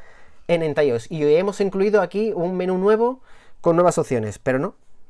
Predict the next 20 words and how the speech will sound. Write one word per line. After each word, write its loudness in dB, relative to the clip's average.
La -2
verdad 0
es -2
que 0
no, -6
pero 0
bueno, 4
ya 4
os 2
digo, 2
va 6
muy 2
bien 2
el 2
sistema, -4
¿eh? -2
O -6
sea, 2
me -2
encanta. -2